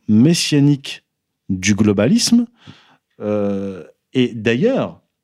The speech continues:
euh, c'est là où c'est intéressant, c'est que Soros ne s'en cache pas. Lui-même, qui est d'origine hongroise, donc il est juif hongrois, il est athée, hein, officiellement, et il dit, alors vous le citez dans votre livre, « Je,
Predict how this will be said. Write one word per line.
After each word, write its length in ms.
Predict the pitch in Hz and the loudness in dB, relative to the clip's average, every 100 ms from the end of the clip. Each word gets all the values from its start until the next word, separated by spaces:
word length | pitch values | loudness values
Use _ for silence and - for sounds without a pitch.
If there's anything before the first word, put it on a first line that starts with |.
| _ - | _ -16
euh, 180 | 95 95 | -14 -12
c'est 160 | 98 113 | -8 -6
là 60 | 117 | -4
où 60 | |
c'est 140 | 127 113 | -2 -2
intéressant, 480 | 104 104 107 - 247 | -2 -2 -2 0 0
c'est 180 | 127 | 0
que 220 | - 113 104 - - - _ _ - | -2 -4 -4 -16 -20 -20 _ _ -10
Soros 580 | 113 - 110 175 247 - | -4 0 2 2 0 0
ne 80 | 110 | -2
s'en 180 | 117 | -2
cache 240 | 104 107 - | -2 -2 0
pas. 280 | 226 180 _ _ - | 0 -2 _ _ -6
Lui-même, 440 | 113 113 139 143 127 | 2 4 4 2 0
qui 140 | - | -2
est 40 | 98 | -2
d'origine 540 | 98 101 95 117 101 - - - | 0 0 2 2 2 -2 -12 -6
hongroise, 640 | 107 95 104 113 98 95 - | -4 -2 0 0 -2 -8 -14
donc 200 | 87 85 | -14 -12
il 100 | 92 95 | -8 -6
est 200 | 98 90 | -4 -6
juif 320 | 92 123 - | -2 -4 -2
hongrois, 520 | 113 107 98 127 240 226 _ _ _ _ _ - - | -2 -2 0 0 -2 -6 _ _ _ _ _ -20 -10
il 160 | 101 85 | -4 -4
est 100 | - | -2
athée, 340 | - - 233 | -4 0 0
hein, 120 | 156 196 | 0 -4
officiellement, 640 | - - - 101 170 226 - - - - | -12 -12 -6 -2 -2 -2 -8 -20 -20 -4
et 100 | 123 | 2
il 280 | 147 190 156 | 4 4 2
dit, 200 | 117 165 | 2 2
alors 160 | 220 104 | 4 0
vous 120 | 101 | -4
le 40 | |
citez 240 | 98 104 120 | -6 -8 -4
dans 120 | 104 | -4
votre 240 | 92 - | -4 -2
livre, « 180 | 143 185 - - _ - | 0 0 -4 -18 _ -6
Je, 220 | 101 120 | -2 0